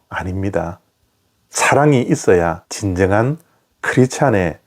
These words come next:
삶이 되는 것이죠. 우리가 이러한 사랑을 생각할 때마다 사랑은 사용이 아니다라는 것을 기억해야 합니다. 사용하는 것은 사랑이 아닙니다. 우리는 하나님을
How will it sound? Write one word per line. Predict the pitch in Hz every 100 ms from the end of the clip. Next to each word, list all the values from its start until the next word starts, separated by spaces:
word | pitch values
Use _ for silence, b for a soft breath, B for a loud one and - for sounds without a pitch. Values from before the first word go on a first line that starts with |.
| _ -
삶이 | - 92 90 92 92
되는 | 87 95 107
것이죠. | 95 101 92 85 - _ _ _ _ _
우리가 | 143 110 98 98 -
이러한 | 120 107 98 139 170 _
사랑을 | - 107 113 113 95 90
생각할 | - - 120 104 87
때마다 | 107 95 85 85 82 85 - _
사랑은 | - - - 117 113 95 92 - -
사용이 | - - 110 107 110 127 135
아니다라는 | 92 90 95 87 80 82 90 95 101
것을 | 90 151 117 92 -
기억해야 | 117 104 - 92 82
합니다. | 85 87 92 90 _ _ _ _ _ _ _
사용하는 | - - 113 113 131 139 156
것은 | 127 - 127 85 90 _
사랑이 | - - 104 117 87
아닙니다. | 80 85 95 85 85 - _ _ _ _ _ _
우리는 | - 117 104 95
하나님을 | 135 104 92 95 101 85